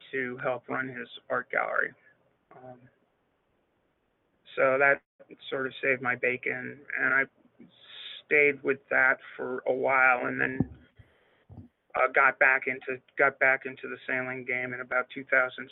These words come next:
six, working with, uh, um, working with Sail Maine, which is youth sailing program in Portland. So it was, it was interesting. I, I, I dropped out of the sport for about,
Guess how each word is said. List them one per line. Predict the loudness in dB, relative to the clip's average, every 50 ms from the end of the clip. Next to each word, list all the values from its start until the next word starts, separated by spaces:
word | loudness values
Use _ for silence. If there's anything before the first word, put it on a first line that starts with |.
| -8
six, | -8 -8 -8 -8 -14 -14
working | -12 -14 -14 -16 -18 -16 -12 -10
with, | -10 -10 -12 _ _ -2
uh, | -2 -2 -2 -4 -8 -14 _ _ _ _ _ _ _ _ _ _ _ _ _ _ _ _ -14 -12
um, | -10 -8 -6 -8 -8 -10 -12 -18 _ _ _ _ _ _ _ _ _ _ _ _ _ _ -16 -6
working | -6 -6 -6 -6 -8 -10
with | -10 -10 -10 -6 -4
Sail | -4 -4 -4
Maine, | -4 -6 -6 -6 -6 -6 -8
which | -10 -12 -14 -16
is | -14 -8
youth | -4 -4 -4 -4 -4 -6
sailing | -6 -4 -4 -6 -10
program | -10 -8 -8 -8 -4 -4 -4 -4 -6
in | -8 -14
Portland. | _ -10 -10 -10 -8 -10 -12 -14 -16 _ _ _ _ _ -20 -20 -20 -20 -20 -20 -20 -20 -18 -18 -18 -20 -8 4 6
So | 6 8
it | 8 8
was, | 8 6 6 4 0 4
it | 6 6 8
was | 8 6 6 4 0 0
interesting. | 0 0 0 -2 -6 -6 -6 -8 -8 -8 -6 -2 0 0 0 0 2
I, | 4
I, | 6 6 4 4 2
I | 2 2 2 2 0 _ _ _ _
dropped | 4 6 6 8 6 4 2 0 -10 -4 2
out | 4 6 6 6 6
of | 4 2 -6 -12 _ _ _ _ -12 -12
the | -12 -10 -12 -18
sport | -20 _ -6 -4 -2 0 0 -2 -4 _ _
for | -10 -10 -8 -8
about, | -6 -6 -2 0 0 0 -2 -4